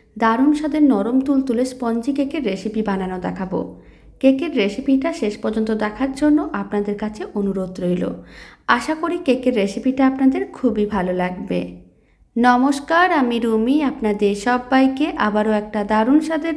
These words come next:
রেসিপিতে স্বাগত। প্রথমে একটা মিক্সির জার নিয়েছি আর একটা আমকে এইভাবে স্লাইস করে কেটে নিয়েছিলাম। তারপর একটা চামচ নিয়েছিলাম, আমটাকে এইভাবে স্কুপ করে তুলে নিতে হবে। পুরো আমটাই নিয়ে নিচ্ছি, মানে খোসা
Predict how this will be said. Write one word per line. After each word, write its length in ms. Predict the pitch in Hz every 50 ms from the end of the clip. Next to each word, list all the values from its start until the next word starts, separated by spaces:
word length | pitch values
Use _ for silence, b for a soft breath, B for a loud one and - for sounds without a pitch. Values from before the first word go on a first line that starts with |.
| -
রেসিপিতে 520 | 254 - 208 - 208 - 214 208 202 - 320 330
স্বাগত। 480 | - 285 262 226 202 196 180 175 180 - 175 175 170 - _ _ _ _ _ _ _ _ _ _ _ _ _ _ _ -
প্রথমে 420 | 269 262 254 254 262 349 330 294 302 294 - 247
একটা 160 | - - 302 311
মিক্সির 400 | 294 254 - - - 311 330 285
জার 240 | - - 208 185 185 185 190
নিয়েছি 420 | 190 185 180 180 180 180 180 185 208 214 b b b b b b _
আর 160 | - 240 247 247 - -
একটা 320 | 226 220 220 - - - 202 202
আমকে 380 | 214 220 226 254 262 262 - 247 247 - - 220
এইভাবে 300 | 220 220 254 269 - 254 254
স্লাইস 340 | - - 226 208 202 202 -
করে 180 | - 233 247 262 262
কেটে 180 | 240 190 190 185 190
নিয়েছিলাম। 380 | 180 180 180 180 180 185 202 202 - - _
তারপর 220 | - 202 202 202 214 208
একটা 120 | 214 233
চামচ 380 | 220 - 202 185 185 190 190 190 208
নিয়েছিলাম, 400 | 214 214 214 214 - 277 302 - - -
আমটাকে 400 | 202 202 202 202 214 214 214 226
এইভাবে 280 | 220 220 214 202 214 294
স্কুপ 300 | 294 - - - 226 220 - -
করে 140 | - 254 -
তুলে 240 | - - 240 208 190
নিতে 280 | 185 180 180 180 180 190
হবে। 300 | 180 185 196 190 190 - - B B B B B B B B _
পুরো 200 | - 269 285 320 370 415 311 254
আমটাই 320 | 254 254 262 269 277 302 311
নিয়ে 220 | 285 247 214 202
নিচ্ছি, 360 | 202 190 190 196 - - - 202
মানে 240 | 202 202 208 220 208 - - - -
খোসা 340 | - 254 247 247 - 302